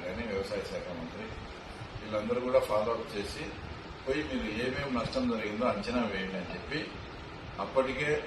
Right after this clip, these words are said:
హెక్టార్కి ముప్పై ఐదు వేల రూపాయలు ప్రకటించడం కూడా జరిగింది. తర్వాత రీప్లాంటేషన్ కూడా మళ్ళీ ఉపాధి హామీ ద్వారా మొక్కలు పెంచుకునే దానికి కూడా మళ్ళీ డెబ్బై ఐదు వేల రూపాయలు ఇస్తాము. ఇదంతా కూడా జరిగింది.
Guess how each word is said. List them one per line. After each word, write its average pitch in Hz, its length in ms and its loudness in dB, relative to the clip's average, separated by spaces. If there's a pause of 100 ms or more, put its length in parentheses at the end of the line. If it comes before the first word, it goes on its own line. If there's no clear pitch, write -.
(460)
హెక్టార్కి 131 440 6
ముప్పై 110 300 2
ఐదు 113 220 6
వేల 120 120 6
రూపాయలు 117 400 2
ప్రకటించడం 110 600 0
కూడా 117 200 2
జరిగింది. 90 340 -4 (460)
తర్వాత 131 240 8 (120)
రీప్లాంటేషన్ 131 840 4
కూడా 139 180 8 (380)
మళ్ళీ 117 180 2 (100)
ఉపాధి 113 260 4
హామీ 104 240 4 (100)
ద్వారా 104 200 8 (120)
మొక్కలు 110 320 0
పెంచుకునే 107 420 0
దానికి 95 200 -2
కూడా 127 220 2
మళ్ళీ 104 220 0 (640)
డెబ్బై 104 220 0
ఐదు 101 180 0
వేల 104 180 2
రూపాయలు 95 340 0
ఇస్తాము. 190 320 -4 (840)
ఇదంతా 120 300 4
కూడా 117 260 2
జరిగింది. - 340 -6